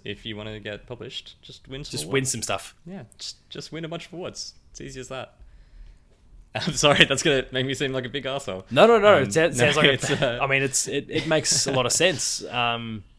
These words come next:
Speaker 1: No, I got, I got very lucky with that, and, um,
Speaker 2: There's time and
Speaker 1: but,
Speaker 2: place.
Speaker 1: yeah. Um, actual advice to that is just, uh, just email, just email all of them, and then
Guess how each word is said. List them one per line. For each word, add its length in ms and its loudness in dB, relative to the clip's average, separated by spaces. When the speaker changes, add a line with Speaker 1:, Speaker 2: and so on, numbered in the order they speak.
Speaker 1:
No, 200 4
I 120 2
got, 240 2
I 60 0
got 140 0
very 160 -2
lucky 240 -4
with 120 -8
that, 300 -10
and, 260 -8
um, 340 -10
Speaker 2:
There's 120 2
time 180 4
and 80 -4
Speaker 1:
but, 100 -4
Speaker 2:
place. 280 -8
Speaker 1:
yeah. 300 -8
Um, 380 -2
actual 340 -2
advice 300 -4
to 60 -8
that 240 -8
is 160 -12
just, 280 -14
uh, 180 -10
just 200 -16
email, 380 -14
just 180 -16
email 260 -10
all 140 -8
of 60 -12
them, 240 -12
and 100 -6
then 240 -6